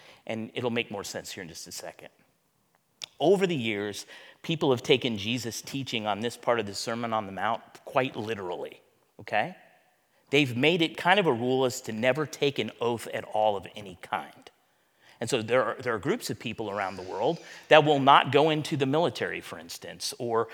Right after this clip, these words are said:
testify in court, or do anything that requires any type of oath taking. But is that really what Jesus is saying? No, Jesus is actually showing us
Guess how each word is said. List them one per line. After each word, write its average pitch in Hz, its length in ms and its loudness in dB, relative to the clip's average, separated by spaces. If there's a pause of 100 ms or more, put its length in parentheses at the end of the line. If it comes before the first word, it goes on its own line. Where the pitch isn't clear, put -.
(140)
testify 147 680 6
in 127 240 -2
court, 123 400 0
or 127 140 0
do 139 340 -4
anything 151 540 0
that 135 120 2
requires 123 520 4
any 127 220 -6
type 117 280 -4
of 101 200 -6
oath 117 300 -8
taking. - 340 -18 (1120)
But - 120 -4
is 113 120 -6
that 175 260 6
really 139 280 0
what 170 160 -2
Jesus 180 360 -6
is 170 120 -10
saying? 185 360 -8 (1500)
No, 151 480 -2
Jesus 190 440 -2
is 135 200 -4
actually 143 520 2
showing 104 560 -2
us - 420 -16